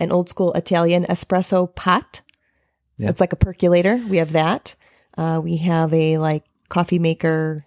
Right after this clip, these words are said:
Speaker 1: a
Speaker 2: That's it,
Speaker 1: Cuisinart
Speaker 2: yeah.
Speaker 1: coffee maker, and then we have, like, a instant espresso kind of pod thing.
Speaker 2: Yeah.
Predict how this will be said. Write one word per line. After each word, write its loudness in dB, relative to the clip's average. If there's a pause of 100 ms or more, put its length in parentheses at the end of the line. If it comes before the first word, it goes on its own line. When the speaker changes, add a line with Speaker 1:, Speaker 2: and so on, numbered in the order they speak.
(120)
Speaker 1:
a -6
Speaker 2:
That's -4
it, -6
Speaker 1:
Cuisinart 2
Speaker 2:
yeah. 2
Speaker 1:
coffee 0
maker, 2
and 0
then 0
we 0
have, 0
like, -2
a -2
instant -2
espresso -4
kind -4
of -10
pod -6
thing. -8 (200)
Speaker 2:
Yeah. -4